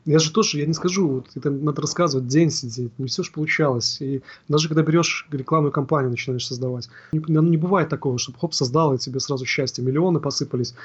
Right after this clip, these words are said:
Бывает, приходится днями, ночами сидеть. У меня такой случай был, когда вот мы как раз с Ларой начали работать вместе, когда она лендинг сделала. Но не шла реклама вообще, никак не шла. Ну, хоть мучайся, ни кликов, ни конверсий, ну, не даёт Facebook.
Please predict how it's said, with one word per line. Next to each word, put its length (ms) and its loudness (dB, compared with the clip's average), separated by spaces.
Бывает, 380 4
приходится 460 2
днями, 260 4
ночами 360 2
сидеть. 300 -4
У 40 -2
меня 100 2
такой 260 0
случай 320 -4
был, 260 -2
когда 160 6
вот 100 6
мы 60 0
как 160 -4
раз 80 2
с 60 -2
Ларой 200 6
начали 240 4
работать 380 4
вместе, 240 4
когда 160 0
она 180 6
лендинг 240 4
сделала. 420 4
Но 120 8
не 60 10
шла 200 4
реклама 320 2
вообще, 240 -2
никак 420 2
не 60 -6
шла. 220 -8
Ну, 240 -8
хоть 260 -8
мучайся, 480 2
ни 140 0
кликов, 340 -4
ни 60 -2
конверсий, 440 0
ну, 80 0
не 60 0
даёт 240 4
Facebook. 220 -6